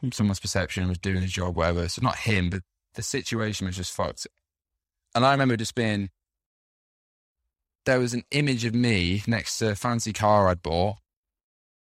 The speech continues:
Speaker 2: which was on my private Instagram account. Someone had,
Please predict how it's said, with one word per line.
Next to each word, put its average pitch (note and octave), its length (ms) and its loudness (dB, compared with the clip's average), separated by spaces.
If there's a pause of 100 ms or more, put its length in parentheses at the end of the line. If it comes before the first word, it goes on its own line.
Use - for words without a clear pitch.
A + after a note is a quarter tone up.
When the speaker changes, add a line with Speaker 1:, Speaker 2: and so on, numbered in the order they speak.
(1160)
Speaker 2:
which G#2+ 180 -2
was A2 100 0
on A#2 120 2
my G#2+ 80 2
private A#2+ 440 4
Instagram F#2 340 0
account. F#2 260 0
Someone B2+ 360 0
had, G2 180 -4